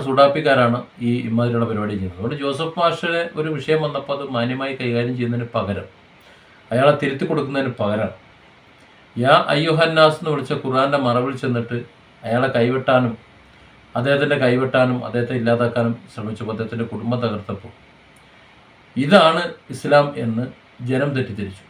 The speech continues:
അല്ലെങ്കിൽ ഒരു വിഭാഗമെങ്കിലും തെറ്റിദ്ധരിച്ചു. ഇസ്ലാമിന്റെ ശത്രുക്കളായി നിലകൊള്ളാൻ ആഗ്രഹിക്കുന്ന ചിലർ അതൊക്കെ അങ്ങനെ തന്നെ പ്രചരിപ്പിച്ചു. ഇവിടെ ഇത്തരം ഗുണ്ടകളാണ് സത്യത്തിൽ ഈ സമൂഹത്തിൽ ഇവിടുത്തെ മുസ്ലിമിന്റെ ശത്രുക്കൾ, അല്ലാതെ ഇവിടുത്തെ ആർ എസ് എസുകാരോ സംഘപരിവാരോ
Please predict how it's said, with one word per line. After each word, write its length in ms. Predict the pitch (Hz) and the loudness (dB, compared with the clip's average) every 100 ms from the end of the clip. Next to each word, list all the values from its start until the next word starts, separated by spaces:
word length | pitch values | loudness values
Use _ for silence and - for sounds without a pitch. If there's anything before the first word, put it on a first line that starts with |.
| - | -10
അല്ലെങ്കിൽ 260 | 113 123 135 131 | -4 -2 -2 -4
ഒരു 80 | 127 123 | -2 -2
വിഭാഗമെങ്കിലും 640 | 113 127 135 135 131 131 120 | 2 2 2 -2 -2 -2 -4
തെറ്റിദ്ധരിച്ചു. 480 | 117 117 101 - - - - _ - - _ - | -2 -2 -2 -8 -14 -16 -20 _ -20 -20 _ -12
ഇസ്ലാമിന്റെ 420 | 127 135 139 135 | -2 -2 0 -2
ശത്രുക്കളായി 560 | 127 117 151 147 143 143 131 | -4 -2 -4 2 4 4 2
നിലകൊള്ളാൻ 400 | 123 123 127 123 113 | 0 0 0 2 2
ആഗ്രഹിക്കുന്ന 380 | 117 120 120 117 | 0 -4 -6 -8
ചിലർ 200 | 110 117 120 | -6 -4 -4
അതൊക്കെ 220 | 113 120 110 | -6 -8 -6
അങ്ങനെ 160 | 107 110 | -6 -8
തന്നെ 160 | 113 113 | -8 -6
പ്രചരിപ്പിച്ചു. 480 | 107 98 92 - - - _ - - - - _ | -6 -6 -10 -18 -20 -20 _ -20 -20 -20 -20 _
ഇവിടെ 240 | 139 185 196 160 | 2 6 8 6
ഇത്തരം 260 | 196 196 151 | 6 4 4
ഗുണ്ടകളാണ് 640 | 147 151 170 175 151 143 135 | -2 4 4 6 6 4 0
സത്യത്തിൽ 360 | 120 120 127 120 - - - | -4 -6 -6 -8 -8 -20 -4
ഈ 100 | 123 127 | -4 0
സമൂഹത്തിൽ 460 | 123 113 113 117 113 113 - - | 0 2 2 0 -4 -4 -6 -10
ഇവിടുത്തെ 260 | 117 113 | -8 -2
മുസ്ലിമിന്റെ 580 | 120 110 - 117 113 113 113 | -2 -2 -4 -4 -2 -2 -4
ശത്രുക്കൾ, 340 | 95 92 92 - - - - | -12 -16 -20 -20 -20 -20 -12
അല്ലാതെ 300 | 101 104 110 113 | -10 -8 -6 -6
ഇവിടുത്തെ 260 | 104 113 107 107 | -4 -4 -4 -2
ആർ 80 | 117 | -2
എസ് 160 | 120 131 | -2 -4
എസുകാരോ 440 | 123 120 117 113 - - - - - - | -2 0 0 -2 -8 -20 -20 -20 -14 -8
സംഘപരിവാരോ 540 | 104 101 107 104 | -6 -6 -4 -4